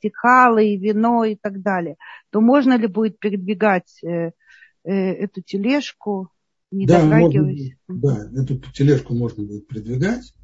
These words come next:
Speaker 2: вне всякого сомнения. Хочу действительно добавить, что вообще идея ставить субботние свечи на стол, может быть, это очень романтично выглядит, но с точки зрения практической это очень неудобно. Поэтому в большинстве домов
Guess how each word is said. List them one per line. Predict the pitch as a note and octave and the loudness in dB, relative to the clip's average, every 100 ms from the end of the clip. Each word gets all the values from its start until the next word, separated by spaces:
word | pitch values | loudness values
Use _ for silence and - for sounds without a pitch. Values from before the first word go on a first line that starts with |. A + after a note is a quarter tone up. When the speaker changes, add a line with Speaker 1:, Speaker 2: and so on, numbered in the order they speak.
| - - - - - | -20 -20 -20 -20 -14
Speaker 2:
вне | - C#3+ | 0 2
всякого | C#3+ D3+ C3+ C3 | 4 0 0 -4
сомнения. | C#3 A2+ G2+ F#2 | -4 -4 -6 -10
Хочу | G#2+ D3+ C#3 G#3 | -2 -2 0 -4
действительно | E3+ E3+ F#3+ D#3+ D#3+ | -4 -6 -6 -2 0
добавить, | D#3 D3 D3 G#2 | 2 2 0 -4
что | - - G#2+ G#2+ G#2 _ _ _ _ - | -12 -16 -14 -14 -16 _ _ _ _ -12
вообще | A#2 F3 E3+ | -4 2 4
идея | D3 C#3 F3 D3 C3 - _ _ _ | 4 6 6 6 2 -6 _ _ _
ставить | - - D#3 C3 B2 | -10 0 0 0 -4
субботние | - C3+ C3 C#3+ C3+ B2+ | -8 -2 2 2 4 0
свечи | D3 D3+ C3+ | 2 0 2
на | C3+ C#3 | 0 0
стол, | - G3+ E3 | -2 -2 0
может | C3 A#2+ | 0 -2
быть, | B2+ | -4
это | C#3 C3+ | -4 0
очень | C#3+ C3+ - C3 A#2+ A2+ A2+ | -2 -2 -4 -2 -2 -4 -6
романтично | C3 B2 B2 C#3+ - | -4 -4 -6 -8 -6
выглядит, | C#3+ F#3 D3 G2+ - - - - - - - _ | -4 -2 -2 -4 -10 -20 -20 -20 -20 -20 -20 _
но | B2 C3+ D3 | 2 4 4
с | C3+ | 2
точки | D#3 C3 | 0 0
зрения | C#3 D#3 D3+ | 4 4 4
практической | D3 D#3 - G3 E3 C#3 C3 | 2 0 -2 -6 -6 -4 -4
это | B2+ A2+ | -2 -2
очень | A2 B2+ B2+ B2 | -2 -4 -4 -4
неудобно. | A2+ G#2+ - - - | -4 -8 -14 -20 -16
Поэтому | - C#3+ C3+ C3 | -6 -4 -2 -4
в | G#2+ | -2
большинстве | B2 - B2 - E3 D#3+ | -4 -4 -6 -6 -6 -2
домов | C3+ C3+ D3 C3+ - | 2 2 2 -2 -10